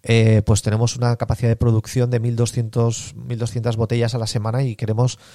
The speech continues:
pues, eh, pasar casi a dos mil o, o duplicarlo, ¿no? Eso sería lo, lo suyo,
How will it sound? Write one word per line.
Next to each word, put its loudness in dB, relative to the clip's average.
pues, -2
eh, -10
pasar -4
casi -4
a 2
dos 0
mil 2
o, 2
o -4
duplicarlo, -2
¿no? -2
Eso -2
sería 2
lo, 4
lo -6
suyo, 4